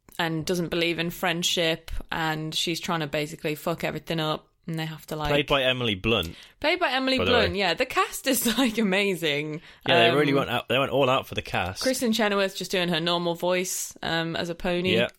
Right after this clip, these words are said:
Speaker 1: <laughs> Um, Uzo Aduba, is that how you say her name? Um, she's Suzanne in Orange is the New Black. She's also in it. I think she's the bad pony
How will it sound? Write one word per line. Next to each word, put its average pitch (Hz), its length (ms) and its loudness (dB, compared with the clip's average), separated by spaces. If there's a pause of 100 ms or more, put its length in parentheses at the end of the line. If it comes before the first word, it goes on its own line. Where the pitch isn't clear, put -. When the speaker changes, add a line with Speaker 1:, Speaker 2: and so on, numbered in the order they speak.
(100)
Speaker 1:
<laughs> 220 320 -2
Um, 170 460 -2 (520)
Uzo 180 720 0 (440)
Aduba, 190 560 -2
is 370 80 -2
that - 120 -6
how 254 60 -4
you 262 100 -4
say 262 120 -8
her 247 60 -6
name? 247 300 -6
Um, 175 680 -2
she's 170 800 -4
Suzanne 160 500 -4
in 151 120 -6
Orange 151 200 -6
is 151 100 -10
the 165 60 -8
New 156 120 -6
Black. 160 320 -2
She's 247 300 0
also 220 300 0
in 196 200 -2
it. 190 200 -2 (460)
I 180 60 -8
think 349 280 -10
she's 190 220 -4
the 160 80 -6
bad 180 360 -4
pony 143 560 -6